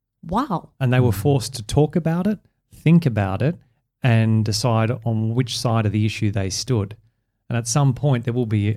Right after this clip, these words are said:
Speaker 2: a, a reckoning. People will either be standing on the right side or the wrong side of history. So it's forcing people to make them aware that there is a side to choose.
Speaker 1: Are we the horrible people who are holding up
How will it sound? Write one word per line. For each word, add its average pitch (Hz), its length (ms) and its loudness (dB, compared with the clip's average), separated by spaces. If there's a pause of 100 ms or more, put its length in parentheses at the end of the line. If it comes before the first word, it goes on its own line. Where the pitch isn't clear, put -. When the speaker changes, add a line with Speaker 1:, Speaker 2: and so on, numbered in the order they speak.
(340)
Speaker 2:
a, 131 80 -8
a 127 120 -6
reckoning. 117 460 0
People 127 260 0
will 113 200 2
either 110 180 2
be 107 120 2
standing 107 380 0
on 101 100 -2
the 101 80 -4
right 113 300 -4
side 120 280 -4
or 104 60 0
the 98 100 -2
wrong 107 240 2
side 104 300 -2
of 98 80 -8
history. - 440 -6 (500)
So 110 360 0 (180)
it's - 220 -4 (120)
forcing 147 380 6
people 113 380 4
to 113 260 4 (460)
make 147 420 0
them 117 160 2
aware 110 560 4 (180)
that 107 200 -4
there 113 180 4
is 113 160 2
a 107 60 0
side 104 480 -2
to 110 100 -8
choose. 113 560 -2
Speaker 1:
Are 185 80 -2
we 240 140 4
the 247 100 2
horrible 233 380 -2
people 220 300 -2
who 208 180 0
are 196 60 0
holding 208 380 -2
up - 220 -6